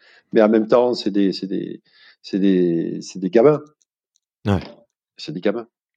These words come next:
Speaker 1: dans, dans le sport traditionnel, il y a des mecs qui ont trente-cinq ans, euh, trente-trois ans, euh, donc il y a de la bouteille, qui ont, qui ont, ou plus, comme Thierry quand il a arrêté à quarante et un ans. Mais, et qui ont, qui ont de la bouteille.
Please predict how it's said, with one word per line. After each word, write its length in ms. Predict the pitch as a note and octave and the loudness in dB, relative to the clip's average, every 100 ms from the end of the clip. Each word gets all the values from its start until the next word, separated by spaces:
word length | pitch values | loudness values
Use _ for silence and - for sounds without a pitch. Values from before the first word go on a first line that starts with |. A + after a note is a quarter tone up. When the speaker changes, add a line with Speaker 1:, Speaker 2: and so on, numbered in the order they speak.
| _ _ _ | _ _ _
Speaker 1:
dans, 180 | A2+ G2+ | 2 2
dans 160 | A2 A#2+ | 4 2
le 120 | A2+ | 2
sport 200 | - G#2+ | 0 0
traditionnel, 560 | - A2 - B2 C#3+ B2+ | 0 0 2 4 6 4
il 40 | |
y 20 | |
a 40 | A2 | 2
des 100 | G#2+ | 2
mecs 160 | A2 | 2
qui 80 | G2 | 0
ont 60 | F2 | -2
trente-cinq 420 | F#2 F2+ G2 G2+ | -4 -6 -2 2
ans, 280 | A#2 A2+ E2+ | 2 0 -6
euh, 240 | D#2+ D#2 | -10 -14
trente-trois 440 | - F2 - F2+ G2 | -14 -16 -6 -6 -6
ans, 300 | G#2+ G#2+ D#2+ | -8 -10 -14
euh, 60 | C#2+ _ - - - _ _ | -20 _ -20 -20 -20 _ _
donc 140 | F#2+ G2+ | -8 -4
il 20 | |
y 20 | |
a 20 | |
de 60 | F#2+ | -2
la 80 | F#2+ | -2
bouteille, 460 | F#2+ - A#2+ A#2+ | 0 4 6 6
qui 120 | A2 F#2 | 2 -8
ont, 140 | E2+ | -12
qui 120 | - | -16
ont, 60 | E2 - | -16 -10
ou 80 | F#2+ | -6
plus, 300 | A#2+ C#3 - | -2 -2 -4
comme 160 | F#2+ | -10
Thierry 260 | - G2+ A2 | -2 2 2
quand 200 | F#2 - | 0 -10
il 60 | |
a 40 | - | -10
arrêté 240 | E2+ G2+ | -8 -8
à 160 | - - - | -8 -10 -12
quarante 320 | D2 - - | -8 -8 -8
et 40 | |
un 80 | F2+ | -10
ans. 200 | G#2 G#2 _ _ - - - - _ | -10 -14 _ _ -20 -20 -18 -18 _
Mais, 80 | A#2 | 2
et 160 | - G2+ | 2 2
qui 120 | C3+ | 0
ont, 80 | B2+ | 0
qui 200 | - B2+ | 2 4
ont 40 | |
de 80 | A#2+ | 4
la 60 | |
bouteille. 360 | A#2 A#2 C#3+ | 2 0 -2